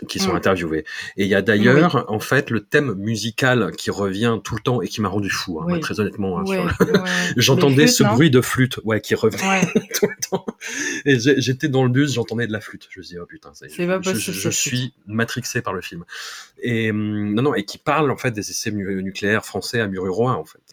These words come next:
Speaker 1: Là, c'est des choses qu'on a, dont on a surtout parlé dans les médias français avec la reprise dans les années quatre-vingt-dix de ces essais par, euh, par Jacques Chirac.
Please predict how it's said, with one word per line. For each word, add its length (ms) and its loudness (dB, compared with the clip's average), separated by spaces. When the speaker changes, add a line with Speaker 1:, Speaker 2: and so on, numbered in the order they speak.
Speaker 1:
Là, 80 2
c'est 100 0
des 80 4
choses 400 4
qu'on 240 2
a, 720 0
dont 200 -4
on 60 0
a 80 0
surtout 300 -4
parlé 240 4
dans 60 2
les 100 0
médias 240 2
français 560 4
avec 300 2
la 100 2
reprise 720 2
dans 160 -4
les 100 -4
années 140 0
quatre-vingt-dix 640 -2
de 80 -4
ces 260 -6
essais 280 2
par, 240 -2
euh, 120 -4
par 160 -6
Jacques 180 -8
Chirac. 500 -2